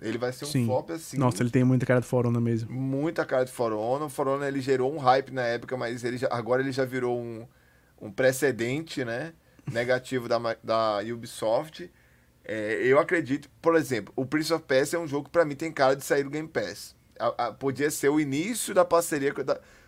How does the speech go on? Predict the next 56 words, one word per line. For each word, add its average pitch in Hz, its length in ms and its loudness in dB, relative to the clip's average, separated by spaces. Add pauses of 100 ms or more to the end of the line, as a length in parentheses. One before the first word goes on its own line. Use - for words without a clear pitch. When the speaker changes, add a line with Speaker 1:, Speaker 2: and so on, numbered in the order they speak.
Speaker 1:
porque 139 200 0
a 160 60 10
Microsoft, 175 720 0
quer 151 120 -2
queira 135 200 2
ou 131 60 -4
quer 113 120 -4
não, 156 240 -2
Lucas, 123 240 -2
ela 127 140 0
tá, 135 220 0 (360)
aca-, 143 240 6
a 131 80 6
gente 135 160 0
acabou 156 300 4
de 202 80 -6
postar 165 360 6
o 135 180 4
Dungeons 151 340 0
and 147 80 0
Dragons, 117 480 0
né? 127 240 -6 (180)
Speaker 2:
Sim. 143 360 6 (500)
Speaker 1:
Que 127 140 0
é 135 40 6
um 143 120 2
jogo 143 200 0
lançamento 151 520 0
que 151 100 -14
também 175 400 0
vai 180 140 6
pro 170 100 -4
Game 156 180 0
Pass 147 240 0
direto, 135 220 2
Speaker 2:
É, 233 100 8
e 220 40 2
Speaker 1:
então 233 120 10
Speaker 2:
não 233 140 10
é 262 60 8
aquele 254 260 8
jogo 208 220 12
que 202 100 6
é - 20 10
muito 185 280 6
grande, 160 580 8
tá 160 140 6
no, 160 140 4 (300)
eles 185 260 8
tão 240 180 8
investindo 233 340 8
mais 170 140 8
nesses 165 200 6
jogos 156 240 10
que 165 120 -2
são 170 280 6